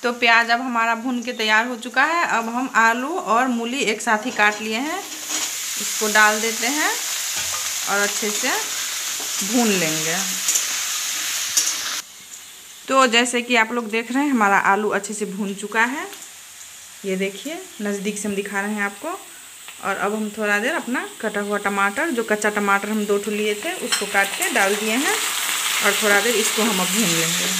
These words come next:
तो टमाटर भी हमारा भून चुका है। अब हम मसाला भी पीस के अपना तैयार कर लिए हैं।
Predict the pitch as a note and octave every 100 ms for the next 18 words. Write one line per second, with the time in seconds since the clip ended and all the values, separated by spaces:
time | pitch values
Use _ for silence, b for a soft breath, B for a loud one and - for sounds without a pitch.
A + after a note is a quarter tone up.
0 | - - - - - - - - - -
1 | - - - - - - - - - B3
2 | B3 A#3+ A3+ A#3+ C4+ D4 B3+ A#3+ A#3+ A#3+
3 | C#4 B3+ C4 B3+ C#4 C4+ G#3+ A#3+ A3 G#3+
4 | G#3+ G3+ G#3 B3+ - A3+ A3 A3 G#3+ G#3+
5 | G#3 G#3 G#3+ A3 G#3+ A3 A#3+ C#4+ F4+